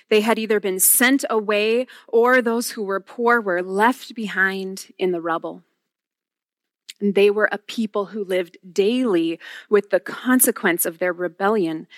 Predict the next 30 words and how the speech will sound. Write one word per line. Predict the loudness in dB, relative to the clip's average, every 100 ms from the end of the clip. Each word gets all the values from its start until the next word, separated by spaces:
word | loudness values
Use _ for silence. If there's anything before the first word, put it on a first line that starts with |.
| -20 -6
against | -4 -2 -2 -4 -4
God. | -6 -6 -8 -14 -20 _ _ _ _ _ _ _ _ _ _ -20 -4 0
If | 0
you | 2
read | 2 4
the |
first | 4 2 2 0
thirty-nine | 2 4 2 2
chapters | 2 2 2 2 2
of | 2 0
Isaiah, | 2 2 2 2
you'll | 0
find | 0 0 2
a | 0
lot | 0 0
of | 0 -6 _
discomfort. | -6 -4 -2 -6 _ 0 0 0 -6 -10 -14 -20 _ _ _ _ _ _ _ -4
There's | -2 0
certainly | 2 2 4 2 2
hope | 0 -2 -2 -8
sprinkled | -6 0 0 2 0 0
in, | -2 -2 -2
but | -2 0
you'll | 0 0
find | 2 0 2
a | -2
lot | -4 0 0
of | 0
harsh | -6 -6 -4 -4 -10
words, | -8 -4 -4 -4 -6